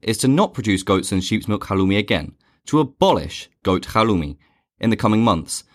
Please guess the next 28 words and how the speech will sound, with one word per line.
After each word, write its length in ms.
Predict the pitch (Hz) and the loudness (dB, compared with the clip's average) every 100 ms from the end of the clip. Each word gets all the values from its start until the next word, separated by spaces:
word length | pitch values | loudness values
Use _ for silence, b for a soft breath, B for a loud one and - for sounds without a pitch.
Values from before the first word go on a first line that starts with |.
| _ | _
so 180 | - 135 | 0 2
that 100 | 139 | 2
we 80 | 147 | 0
can 140 | 156 | 0
increase 340 | 151 - 214 | -2 0 0
the 100 | 208 | 0
percentage 400 | 120 98 90 87 | -6 -2 -2 0
of 140 | 95 - | -4 0
goat's 260 | 143 - | 0 0
milk 280 | 87 80 - - | -4 -6 -6 -2
in 180 | 180 196 | 2 2
mixed 240 | 196 - | 0 -2
halloumi," 420 | 92 85 73 85 - | -2 -2 -4 -10 -6
he 160 | 95 | -4
said. 320 | 95 85 76 - _ b b b b b b _ _ | -2 -2 -4 -10 _ b b b b b b _ _
He 160 | - 110 | 2 2
warned 320 | 92 101 110 | 4 2 2
that 140 | 101 - | 0 0
such 260 | 107 - | -2 0
a 60 | 98 | 0
move 180 | 101 107 | 0 0
would 160 | - | -4
cause 300 | - 151 139 | -2 -2 0
some 220 | - 214 | 0 0
halloumi 340 | - 104 90 85 | 2 2 2 -2
producers 420 | 82 92 - 107 | -2 -4 -4 -8
to 80 | 143 | -4
close, 460 | 220 139 76 - | 0 0 0 -8